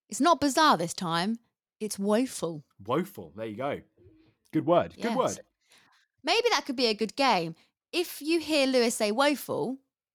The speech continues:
Speaker 1: you have to set a challenge or something.
Speaker 2: <laughs>
Speaker 1: Maybe tie it into sports. Every time you hear Lewis say woeful,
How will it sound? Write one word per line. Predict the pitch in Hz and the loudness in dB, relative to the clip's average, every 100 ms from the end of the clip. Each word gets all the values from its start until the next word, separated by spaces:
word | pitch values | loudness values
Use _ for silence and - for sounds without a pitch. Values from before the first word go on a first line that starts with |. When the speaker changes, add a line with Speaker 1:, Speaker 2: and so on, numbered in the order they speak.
| _ _ _ - | _ _ _ -8
Speaker 1:
you | 220 | -4
have | 233 | -2
to | 220 | -4
set | 202 226 190 | -2 0 -2
a | |
challenge | - 240 202 160 156 | -2 -2 -2 -4 -8
or | 170 | -10
something. | 156 - 143 160 220 240 - 226 220 - - | -10 -8 -8 -4 -2 -2 2 2 2 -14 -12
Speaker 2:
<laughs> | - | 2
Speaker 1:
Maybe | 392 320 359 - _ _ _ _ _ _ _ - | 4 4 2 0 _ _ _ _ _ _ _ 0
tie | 320 | 2
it | 233 | 2
into | 226 | 0
sports. | - 330 - - | 0 4 4 2
Every | - 427 | 0 2
time | 427 | 2
you | 320 | 4
hear | 311 294 | 6 6
Lewis | 262 247 220 | 6 4 4
say | 226 | 2
woeful, | 220 247 233 190 262 | 4 4 2 0 -2